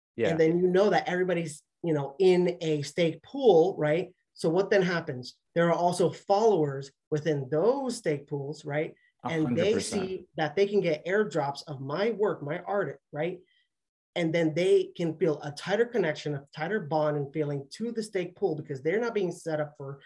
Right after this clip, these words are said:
Speaker 2: a future success. They're getting highlighted, spotlighted through these, you know, C N F Ts now. And it's, again, making them more validated. Again, yes, it is art. At the end of the day, I say that I am making art, but for them,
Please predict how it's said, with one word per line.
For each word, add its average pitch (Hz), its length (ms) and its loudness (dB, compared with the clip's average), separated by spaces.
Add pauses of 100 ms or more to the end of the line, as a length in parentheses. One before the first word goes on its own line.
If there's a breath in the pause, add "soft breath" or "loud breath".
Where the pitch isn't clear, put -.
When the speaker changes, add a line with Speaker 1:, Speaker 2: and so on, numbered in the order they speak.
(160 soft breath)
Speaker 2:
a 135 140 -8 (100)
future 254 380 -6
success. 151 640 -8 (260)
They're 190 100 0
getting 202 240 2
highlighted, 175 460 -4
spotlighted 151 560 -6 (500)
through 254 220 0
these, 202 340 -2 (600)
you 185 80 0
know, 143 100 -2
C 190 160 -6
N 226 80 4
F - 100 0
Ts 277 320 -2
now. 139 360 -4 (320 soft breath)
And 165 400 2
it's, 175 260 -4
again, 175 720 2 (240)
making 175 280 4
them 175 140 4
more 160 360 2
validated. 151 560 -4 (260)
Again, 160 340 -2 (160)
yes, 165 320 0
it 190 140 4
is 185 140 4 (120)
art. - 300 -2
At 165 80 -6
the 156 120 -8
end 240 120 2
of 262 80 -2
the 233 60 -6
day, 180 280 0 (180)
I 165 580 2
say 160 160 -2
that 151 120 0
I 151 60 2
am 143 220 0 (140)
making 139 400 -4
art, - 280 -2 (200)
but 165 140 -2
for 147 160 2
them, 165 520 0